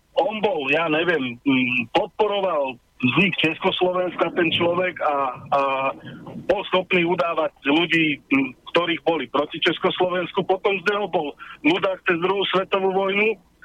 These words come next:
Keď, keď už videl, že sa niečo láme, tak, e, v úvodzovkách sa dal partizánom alebo ku komunistom. Hej? A takto celé rodiny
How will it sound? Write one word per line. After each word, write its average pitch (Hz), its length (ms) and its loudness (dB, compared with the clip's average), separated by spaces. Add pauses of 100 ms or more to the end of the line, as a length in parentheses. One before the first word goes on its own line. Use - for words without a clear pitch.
(360)
Keď, 180 180 2
keď 185 200 0
už 190 160 -2
videl, 202 260 2
že 190 160 -2
sa 196 160 0
niečo 196 240 0
láme, 175 480 0
tak, - 240 -2
e, 160 400 0
v - 400 -4
úvodzovkách 190 560 0
sa 185 140 0
dal 165 180 -4
partizánom 165 640 0
alebo 160 320 -2
ku 156 100 0
komunistom. 151 560 0
Hej? 147 160 2
A 151 120 -2
takto 185 280 -2
celé 208 300 0
rodiny 170 480 0